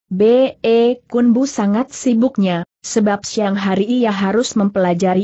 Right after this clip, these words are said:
ilmu tinju dan malam hari ilmu silat pedang, apalagi jurus Cui Hun Cap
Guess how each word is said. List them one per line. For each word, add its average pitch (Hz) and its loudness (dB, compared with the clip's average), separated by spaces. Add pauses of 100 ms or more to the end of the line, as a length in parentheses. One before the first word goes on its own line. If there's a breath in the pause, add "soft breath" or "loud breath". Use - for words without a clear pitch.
(140)
ilmu 254 2
tinju 247 0
dan 220 0
malam 196 0
hari 208 -2 (120)
ilmu 233 2
silat 214 -2
pedang, 196 0 (160)
apalagi 180 -2
jurus 240 0
Cui 220 0
Hun 226 0
Cap 233 -4